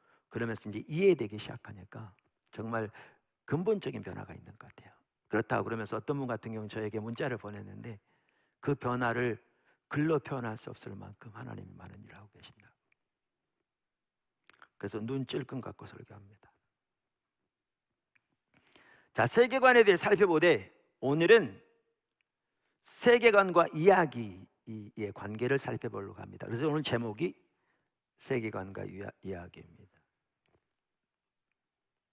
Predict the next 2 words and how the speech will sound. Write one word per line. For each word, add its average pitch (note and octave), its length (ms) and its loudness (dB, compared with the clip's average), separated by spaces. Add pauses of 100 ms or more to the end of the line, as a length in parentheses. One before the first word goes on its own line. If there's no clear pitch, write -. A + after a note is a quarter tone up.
(640)
첫째, D3+ 580 2 (1080)
세계관이 G#3 760 6